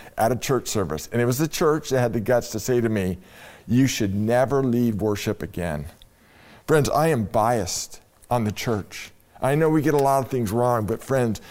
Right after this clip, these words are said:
when we get it right, when we live into being this radiant community, oh my goodness, it's powerful. And so for the last two weeks, I've been unfolding for you, uh, trying to get us to flip the script, if you will.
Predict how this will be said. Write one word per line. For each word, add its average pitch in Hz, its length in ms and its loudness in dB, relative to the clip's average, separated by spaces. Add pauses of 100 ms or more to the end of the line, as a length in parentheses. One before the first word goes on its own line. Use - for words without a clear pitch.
(100)
when - 140 0
we 139 100 2
get 147 200 2
it 131 80 2
right, 117 360 0
when 107 140 -4
we 123 100 0
live 131 300 4
into 131 380 -2
being 120 340 2
this 98 160 0
radiant 117 640 2
community, 110 640 -2 (480)
oh 117 120 2
my 113 140 0
goodness, 95 600 -4
it's 120 160 -4
powerful. 107 640 -2 (720)
And 131 100 0
so 147 120 4
for 147 120 -2
the 135 80 0
last 147 480 0
two 185 200 0
weeks, 147 540 0
I've 131 240 0
been 131 160 0
unfolding 127 600 0
for 107 180 -4
you, 117 480 2 (440)
uh, 104 500 0
trying 156 500 2
to 143 60 2
get 151 200 2
us 147 100 0
to 120 120 -2
flip 160 520 -2 (180)
the 117 80 -4
script, - 760 -2
if - 200 -2
you 120 100 2
will. 101 380 0